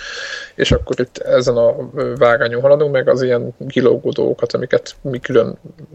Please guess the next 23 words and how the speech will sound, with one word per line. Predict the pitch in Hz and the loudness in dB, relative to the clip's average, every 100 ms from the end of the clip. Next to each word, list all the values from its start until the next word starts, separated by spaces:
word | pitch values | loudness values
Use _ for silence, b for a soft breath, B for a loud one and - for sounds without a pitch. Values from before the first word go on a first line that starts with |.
| - | -6
megszerettünk, | - - - - - - 117 | -2 -2 0 0 -2 -4 -4
vagy | - 120 | 0 0
megtetszett, | 117 - 120 - - | 0 0 -2 -2 -6
azokat | 127 - - | -2 -2 -4
is | - | 0
el | - | 0
fogjuk | - - - | 0 -4 -8
mondani. | - - - - - _ b b | -8 -6 -2 -2 -4 _ b b
Oké, | - 139 - - - | 0 0 0 -8 -6
akkor | 143 - 135 | -8 0 0
szerintem | - - - 139 135 131 131 B B B - - B B B - | 0 -4 -6 -2 0 0 -4 B B B -20 -20 B B B -2
mi | 139 | 0
legyen | 139 135 | 2 2
az | 131 | 4
első? | 120 - - - | 4 4 -2 -4
Akkor | - | -6
Pixel | - 160 - - 120 | -4 -4 0 4 4
Junk, | - 113 117 | 4 -2 -2
tehát | - - | -4 -2
aki | 120 143 131 | -2 -2 -4
PlayStation | - 139 127 - 123 | -4 -2 -2 -2 -2
Network, | - - - - | 0 -2 -6 -10
ö, | - 65 64 | -2 0 0